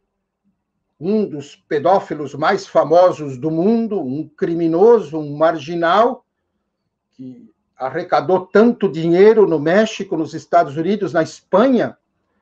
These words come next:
se protegia todos os finais de ano, passando pela estrutura do Estado do Vaticano, com envelopes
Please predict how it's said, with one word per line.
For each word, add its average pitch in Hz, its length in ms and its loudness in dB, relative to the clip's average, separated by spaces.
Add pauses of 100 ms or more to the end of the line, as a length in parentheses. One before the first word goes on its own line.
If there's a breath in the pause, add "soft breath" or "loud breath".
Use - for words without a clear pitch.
(480)
se - 300 -4
protegia 233 1040 -2
todos 233 380 0
os 214 120 -6
finais 190 440 0
de 180 120 -2
ano, 220 400 0
passando 247 840 0
pela 208 260 2
estrutura 220 720 -2
do 190 100 -6
Estado 233 480 0
do 208 140 0
Vaticano, 196 720 -2 (320)
com 196 140 0
envelopes 202 1120 2